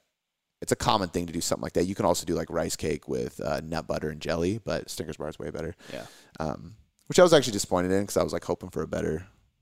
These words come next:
Speaker 1: candy bar.
Speaker 2: He gave you Snickers?
Speaker 1: Yeah.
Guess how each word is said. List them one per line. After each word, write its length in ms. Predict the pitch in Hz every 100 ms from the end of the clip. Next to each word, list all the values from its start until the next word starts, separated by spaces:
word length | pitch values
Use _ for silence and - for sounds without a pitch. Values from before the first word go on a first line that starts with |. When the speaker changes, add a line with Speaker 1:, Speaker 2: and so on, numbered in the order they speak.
| _ _ _ _ _
Speaker 1:
candy 180 | - 85
bar. 260 | 87 87 98 _ _ _ _ _ _
Speaker 2:
He 220 | - 123
gave 200 | 110 107
you 80 | 113
Snickers? 360 | - 117 135 - -
Speaker 1:
Yeah. 220 | 87 76